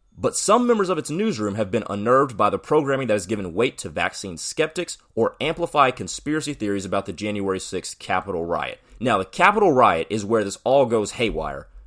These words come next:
with Fox, with Fox News,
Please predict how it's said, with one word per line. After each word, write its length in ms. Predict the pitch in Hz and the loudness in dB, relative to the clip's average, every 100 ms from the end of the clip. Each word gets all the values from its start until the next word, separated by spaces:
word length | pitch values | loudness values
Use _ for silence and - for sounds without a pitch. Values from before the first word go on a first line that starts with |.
| - - | -20 -4
with 480 | 110 113 - - _ _ _ - _ - | 2 2 0 -8 _ _ _ -20 _ -6
Fox, 300 | 82 - - | -4 -4 -6
with 180 | 110 - | -4 0
Fox 240 | 95 - | 0 0
News, 260 | 92 - | -8 -12